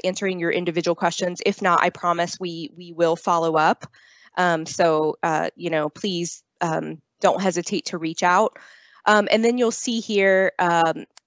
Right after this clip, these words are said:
the, it will actually come through eventually. Um, it may just be taking a second, kind of like the others. Um, but just know that the notification will come through. Essentially, it's going to, um, notify me, um, via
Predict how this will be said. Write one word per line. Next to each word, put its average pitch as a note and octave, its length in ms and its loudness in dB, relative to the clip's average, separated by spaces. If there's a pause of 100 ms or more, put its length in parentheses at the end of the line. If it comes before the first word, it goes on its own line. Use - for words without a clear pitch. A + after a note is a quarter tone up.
(140)
the, E3 320 2 (180)
it F#3 200 0
will A3+ 520 6
actually G#3 380 0
come G#3+ 240 -8
through F#3 420 -4 (320)
eventually. F3+ 600 -4 (600)
Um, F3 480 0 (280)
it F#3 80 -8
may F3+ 140 0
just E3+ 200 -6
be E3 100 -8
taking F3 360 -2
a E3+ 60 2
second, F3+ 340 -4
kind F3 200 0
of E3+ 80 -2
like E3+ 200 0
the F3+ 120 -2
others. E3+ 600 0 (460)
Um, F3 260 2
but F3 120 0
just F#3 220 -2
know G3 180 6
that F#3 180 0
the G#3+ 100 6
notification A3+ 680 2
will F3+ 80 0
come F#3 260 -6
through. F3+ 280 0
Essentially, F3+ 540 -2
it's E3+ 160 -6
going E3+ 300 -2
to, D#3+ 400 4 (180)
um, D#3+ 380 2 (100)
notify F#3 600 2
me, E3+ 420 -4 (360)
um, E3 340 0
via E3+ 460 2